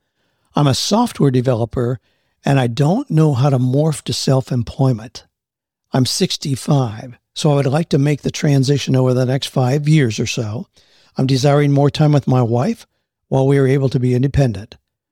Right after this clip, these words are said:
I joined a forty-eight Days Eagles group, but I haven't put any time into it. The old saying, 'You harvest what you plant.' I've not done a good job of planting for the future." Well, jump in there. We've got a lot of people in there who are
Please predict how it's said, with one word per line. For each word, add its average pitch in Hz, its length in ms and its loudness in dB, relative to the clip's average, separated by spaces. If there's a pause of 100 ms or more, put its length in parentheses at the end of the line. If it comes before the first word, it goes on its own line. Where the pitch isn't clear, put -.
(180)
I 123 60 -6
joined 139 240 2
a - 20 -2
forty-eight 139 360 0
Days 127 220 -2
Eagles 180 380 2
group, 147 240 2
but 143 140 0
I 131 60 0
haven't 139 300 0
put 147 160 -2
any 165 140 2
time 156 400 0
into 160 380 4
it. 104 180 -8 (460)
The - 80 -2
old 131 200 0
saying, 170 420 0
'You 131 120 -2
harvest 143 400 -2
what 151 160 -2
you 165 80 -4
plant.' 185 400 -6 (380)
I've 135 40 -6
not 135 280 -2
done 151 180 4
a 143 80 0
good 135 220 0
job 135 320 0
of 120 100 -6
planting 143 540 -2
for 131 300 -2
the 131 100 -4
future." 110 560 -8 (560)
Well, 123 440 -4 (120)
jump 143 300 -2
in 185 220 2
there. 147 400 4
We've 139 440 -2
got 147 220 -8
a 131 60 -2
lot 127 240 -4
of 151 100 -4
people 139 320 0
in 131 80 2
there 135 280 0
who 127 240 2
are 120 200 -2